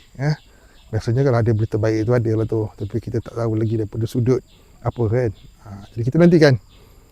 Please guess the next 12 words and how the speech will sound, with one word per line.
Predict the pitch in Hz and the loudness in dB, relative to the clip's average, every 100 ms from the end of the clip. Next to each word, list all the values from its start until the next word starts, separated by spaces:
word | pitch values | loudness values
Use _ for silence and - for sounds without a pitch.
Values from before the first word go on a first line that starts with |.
| - - - - | -20 -20 -12 0
Ah, | 175 131 | 0 4
dan | 131 | 6
apa-apa | 143 160 160 | 8 6 6
makluman, | 165 151 196 262 269 | 4 4 6 4 2
Amin | 147 139 143 | 0 0 2
akan | 123 | 0
maklumkan. | 120 113 117 120 135 | 0 -2 -2 -4 -2
Eh. | 214 - - | -4 -6 -2
Yang | 139 139 | 0 2
penting | 165 226 254 220 | 6 6 6 0
hadir | 143 147 175 180 - - | -2 6 6 6 0 0
bersolidariti. | 127 151 - 131 131 143 208 226 | 4 4 4 4 4 2 4 4